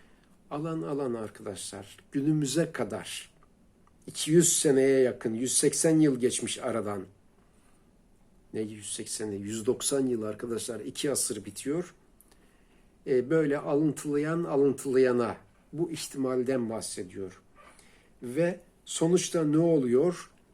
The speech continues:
Bilim dünyasında yaygın görüş bunların İrani olduğu. Fakat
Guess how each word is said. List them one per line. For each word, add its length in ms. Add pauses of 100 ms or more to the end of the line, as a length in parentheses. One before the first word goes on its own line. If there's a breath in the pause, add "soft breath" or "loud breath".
Bilim 400
dünyasında 720
yaygın 500
görüş 480
bunların 480
İrani 500
olduğu. 500 (560 loud breath)
Fakat 580